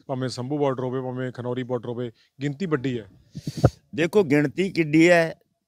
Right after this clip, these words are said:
Speaker 2: ਗਿਣਤੀ ਵੱਡੀ ਹੈ, ਗਿਣਤੀ ਕਿੱਡੀ ਹੈ, ਇਹ ਚ-, ਵੱਡੀ ਕਿੱਡੀ, ਥੋੜ੍ਹੀ ਗਿਣਤੀ, ਵੱਧ ਗਿਣਤੀ ਦਾ ਮਤਲਬ ਨਹੀਂ ਹੁੰਦਾ।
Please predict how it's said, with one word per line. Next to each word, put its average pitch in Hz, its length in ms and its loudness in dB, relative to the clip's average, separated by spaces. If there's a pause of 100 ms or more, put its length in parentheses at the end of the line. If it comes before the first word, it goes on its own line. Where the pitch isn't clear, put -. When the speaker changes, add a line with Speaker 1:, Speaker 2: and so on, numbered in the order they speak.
(120)
Speaker 2:
ਗਿਣਤੀ 117 280 -2
ਵੱਡੀ 127 400 2
ਹੈ, 135 160 4
ਗਿਣਤੀ 117 360 -6
ਕਿੱਡੀ 113 380 -2
ਹੈ, 131 160 2 (100)
ਇਹ 135 180 0
ਚ-, - 140 -18 (100)
ਵੱਡੀ 110 280 2
ਕਿੱਡੀ, 120 360 0 (320)
ਥੋੜ੍ਹੀ 120 300 0
ਗਿਣਤੀ, 127 300 0
ਵੱਧ 110 220 0
ਗਿਣਤੀ 123 360 -4
ਦਾ 113 120 0
ਮਤਲਬ 98 360 -4
ਨਹੀਂ 80 140 -6
ਹੁੰਦਾ। 78 280 -14